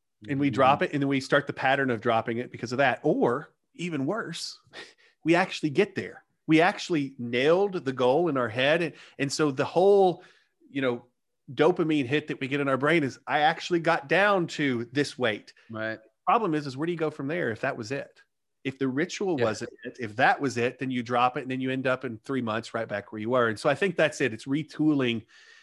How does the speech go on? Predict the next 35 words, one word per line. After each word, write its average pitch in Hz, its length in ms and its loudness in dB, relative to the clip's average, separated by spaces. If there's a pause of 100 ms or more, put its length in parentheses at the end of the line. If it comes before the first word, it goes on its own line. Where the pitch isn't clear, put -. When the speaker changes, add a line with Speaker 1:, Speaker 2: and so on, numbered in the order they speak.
(120)
Speaker 1:
you 127 80 -2
know, 123 100 2
and 120 80 2
we're, 151 160 4
what, 131 400 0
with 131 280 0
our 120 140 4
businesses, 139 720 -2
with 117 160 -8
our 110 100 -6
podcast, 131 840 -2
with 113 220 -10
everything 160 400 -2
that 139 100 -8
we're 123 120 -2
doing 123 300 -2
to - 100 -20
try 131 380 0
to 131 200 -10
get, 120 460 -4 (460)
you 120 100 -4
know, 107 200 -2
leverage 110 760 -2 (280)
and 113 120 -8
to 120 60 -10
start - 360 -2
to 127 80 -6
gain 120 320 -4
ground 113 680 -2
underneath 117 520 -4
us. 107 300 -4 (460)
It's 131 220 -6
more 139 320 0
about 120 420 0 (180)
that. - 460 -8